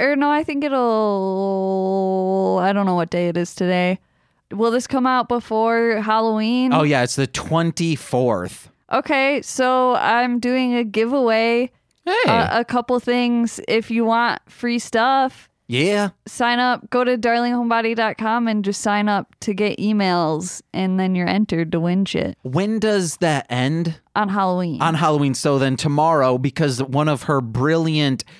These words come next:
Speaker 2: dice bags is included in that, we'll do a
Speaker 1: Yeah.
Speaker 2: quick plug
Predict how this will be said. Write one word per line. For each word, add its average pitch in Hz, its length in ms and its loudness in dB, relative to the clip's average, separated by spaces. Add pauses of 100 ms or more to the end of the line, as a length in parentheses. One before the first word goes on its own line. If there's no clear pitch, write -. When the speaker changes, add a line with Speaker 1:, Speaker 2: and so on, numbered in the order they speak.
(220)
Speaker 2:
dice 160 440 0
bags 117 420 0
is 110 120 -2
included 123 460 0
in 123 120 0
that, 127 200 2
we'll 127 120 2
do 139 180 2
a 123 80 2
Speaker 1:
Yeah. 339 120 0
Speaker 2:
quick 156 240 0
plug 165 420 0